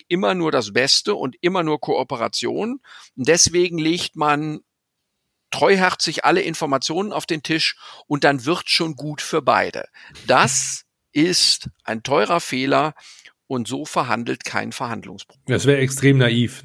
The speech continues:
Speaker 1: Das ist naiv. Und die Problematik, die wir in Deutschland oder im deutschsprachigen Raum mit dem Win-Win-Verhandeln haben, dass es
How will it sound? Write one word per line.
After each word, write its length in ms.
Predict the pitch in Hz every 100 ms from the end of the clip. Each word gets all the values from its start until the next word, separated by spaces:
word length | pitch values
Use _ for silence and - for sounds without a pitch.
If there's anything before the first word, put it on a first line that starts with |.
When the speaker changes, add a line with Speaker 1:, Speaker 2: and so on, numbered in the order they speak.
| - - -
Speaker 1:
Das 340 | 113 156 - -
ist 280 | 127 -
naiv. 520 | 143 156 196 214 - - - - - -
Und 400 | - 151 - - 151
die 300 | 143 131 - - -
Problematik, 840 | - 135 123 120 147 233 - 180
die 160 | - 123
wir 140 | 135 107
in 120 | 110
Deutschland 580 | 147 202 247 - 131 113
oder 140 | 113
im 80 | 113
deutschsprachigen 580 | 147 - - 151 151 127
Raum 320 | 143 196 165
mit 140 | 135
dem 180 | 143 120
Win-Win-Verhandeln 1040 | 123 127 120 220 247 - 190 156 127 113 107
haben, 320 | 90 - -
dass 180 | 82 151
es 160 | -